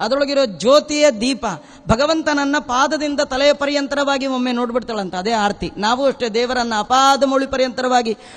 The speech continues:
ಒಮ್ಮೆ ನೋಡ್ಬಿಡಿ, ಇದೇ ಮಂಗಳಾರತಿ. ನೀವು ಮಂಗಳಾರತಿ ಇಲ್ಲ ಅಂತ ಮನೆಯವ್ರ ಮೇಲೆ ಜೋರ್ ಮಾಡಿದ್ರೆ ಅವ್ರು ನಿಮಗೆ ಆರತಿ ಮಾಡಿ ಯಾರು? ಆದ್ರಿಂದ ಆ ಎಲ್ಲ ಕಾರ್ಯಕ್ರಮ ಇಟ್ಕೊಳ್ಳೇಬೇಡಿ. ದೇವ್ರು ಏನ್ ಕೊಡ್ತಾನೆ, ಎಷ್ಟಿದೆ, ಏನಿದೆ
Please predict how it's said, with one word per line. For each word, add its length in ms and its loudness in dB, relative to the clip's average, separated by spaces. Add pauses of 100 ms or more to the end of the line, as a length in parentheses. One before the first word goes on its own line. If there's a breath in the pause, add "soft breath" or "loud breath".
ಒಮ್ಮೆ 260 2
ನೋಡ್ಬಿಡಿ, 380 0
ಇದೇ 180 4
ಮಂಗಳಾರತಿ. 1000 -2 (1300)
ನೀವು 160 -2
ಮಂಗಳಾರತಿ 580 0
ಇಲ್ಲ 240 -2
ಅಂತ 340 0
ಮನೆಯವ್ರ 360 -2
ಮೇಲೆ 160 -4
ಜೋರ್ 320 2
ಮಾಡಿದ್ರೆ 320 0
ಅವ್ರು 180 4
ನಿಮಗೆ 280 6
ಆರತಿ 280 2
ಮಾಡಿ 260 -2
ಯಾರು? 440 0 (520)
ಆದ್ರಿಂದ 340 -4
ಆ 60 2
ಎಲ್ಲ 260 0
ಕಾರ್ಯಕ್ರಮ 500 -2
ಇಟ್ಕೊಳ್ಳೇಬೇಡಿ. 760 -2
ದೇವ್ರು 260 -2
ಏನ್ 200 -2
ಕೊಡ್ತಾನೆ, 380 -4
ಎಷ್ಟಿದೆ, 460 -2
ಏನಿದೆ 600 0